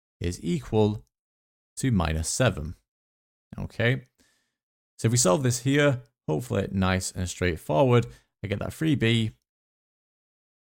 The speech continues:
is equal to minus twelve, and, and then divide both sides by three,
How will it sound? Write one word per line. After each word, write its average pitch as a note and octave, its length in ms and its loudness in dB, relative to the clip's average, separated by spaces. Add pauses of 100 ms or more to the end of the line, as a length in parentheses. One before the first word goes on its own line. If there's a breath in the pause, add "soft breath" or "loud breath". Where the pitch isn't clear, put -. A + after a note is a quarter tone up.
is - 160 -10
equal F#2 500 -2
to - 180 -8
minus E2 340 -2
twelve, D3+ 540 -2 (920)
and, F2 220 -4 (180)
and G#2+ 80 4
then A2+ 80 4
divide F#2+ 320 2
both D3+ 160 0
sides D#2+ 220 -2
by D#2 160 -2
three, F#2 500 -2